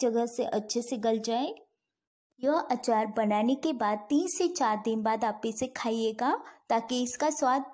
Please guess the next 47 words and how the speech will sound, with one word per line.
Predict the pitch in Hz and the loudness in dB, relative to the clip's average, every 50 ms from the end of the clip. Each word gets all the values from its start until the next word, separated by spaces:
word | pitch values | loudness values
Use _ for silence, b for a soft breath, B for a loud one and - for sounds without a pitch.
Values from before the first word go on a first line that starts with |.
| - - | -12 -10
बहुत | 208 202 233 233 247 285 285 302 | -2 2 4 4 4 4 4 2
अच्छा | 285 254 - - 277 269 | 0 0 0 -2 -2 -2
आ | 269 - - 220 220 | -2 0 -2 -2 -2
जाएगा | 214 - 262 254 254 262 262 | 0 2 0 2 2 0 -2
तब | 262 262 247 - - - | -2 -4 -6 -6 -4 -2
तक। | 294 349 466 466 - - - _ _ _ _ _ _ _ _ _ _ - | 0 0 0 -2 -6 -20 -20 _ _ _ _ _ _ _ _ _ _ -6
जो | 202 233 294 285 | 0 2 2 4
कैरियाँ | - 359 330 277 339 320 - - | 4 2 2 4 2 0 2 2
अंदर | 226 220 233 226 | 4 4 4 4
से | 220 - 226 | 2 2 0
पीली | - 240 226 214 247 254 | 2 2 2 4 4 6
निकली | 262 269 254 262 269 269 269 | 6 4 4 4 2 2 4
थी | 269 277 262 | 2 0 0
उसका | - - 220 - - 262 | 2 0 -2 0 0 0
भी | 233 277 285 | 2 4 4
अचार | 269 262 247 - 254 240 240 | 4 4 2 2 0 0 2
बना | 208 214 208 202 208 | 2 2 2 2 4
लेते | 226 240 254 247 - 277 | 4 4 2 2 2 2
हैं। | 254 262 320 381 440 B B B B B B - | 2 2 2 0 -2 B B B B B B 2
इन | - 302 359 370 | 4 4 4 6
कैरियों | - 339 320 277 302 311 302 | 4 2 2 4 2 2 0
का | 302 - 294 277 | 2 2 2 2
अचार | 262 262 269 269 269 | 2 2 2 2 4
हम | 269 254 247 233 | 4 6 6 4
अलग | 233 - - 208 214 220 220 | 4 4 4 4 4 2 2
से | - 285 | 0 0
बनाएंगे | 240 262 254 254 262 254 247 269 277 | 2 4 4 6 6 4 4 4 2
क्योंकि | 254 - 269 233 240 262 247 | 0 0 -2 0 2 0 0
जो | 214 220 240 | 2 2 0
सफ़ेद | 240 - 254 233 240 262 247 262 | 0 0 0 2 2 0 2 2
वाली | 285 277 277 294 277 277 | 2 2 2 2 0 2
कैरियाँ | - 226 214 202 240 269 285 | 2 4 4 4 4 2 2
थी | 285 - 302 311 | 2 2 0 0
अंदर | - - 220 220 220 233 233 | 2 2 4 4 4 4 2
से | 226 - - 285 330 B B B B B B | 0 0 0 0 0 B B B B B B
उसका | 247 254 247 - - 330 | 0 0 2 2 2 2
अचार | 320 302 311 320 339 | 2 2 2 2 0
साल | 320 - - 269 220 214 | 0 0 -2 0 0 2
भर | 208 254 262 | 2 2 0
टिकता | 262 285 277 - - - 277 | 0 0 -4 -4 0 0 2
है, | 262 240 262 | 4 4 4
लेकिन | 233 214 208 208 208 240 226 | 4 4 4 4 4 4 6
यह | 233 247 254 269 | 6 6 4 2
पीली | 262 - 262 240 233 269 | 2 0 0 2 2 2
वाली | 269 294 277 262 269 | 2 2 2 2 0
कैरियों | 269 - 254 233 226 247 247 247 | 0 2 2 4 6 6 4 4
का | 247 262 269 | 4 0 -4